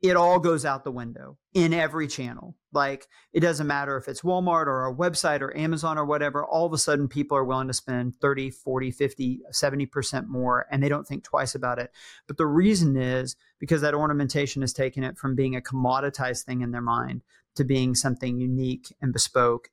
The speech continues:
And now they're using a different part of their brain and evaluating what's the price that I would pay on that.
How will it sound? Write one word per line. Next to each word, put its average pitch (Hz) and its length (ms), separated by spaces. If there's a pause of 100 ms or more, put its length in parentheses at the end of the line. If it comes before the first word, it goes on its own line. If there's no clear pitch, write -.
And 131 180
now 135 300
they're 127 140
using 127 300
a 123 60
different 156 380
part 135 180
of 120 60
their 123 100
brain 120 320
and 123 140
evaluating 127 600
what's 135 180
the 131 40
price - 280
that 127 120
I 123 80
would 127 180
pay 120 180
on 131 160
that. 151 240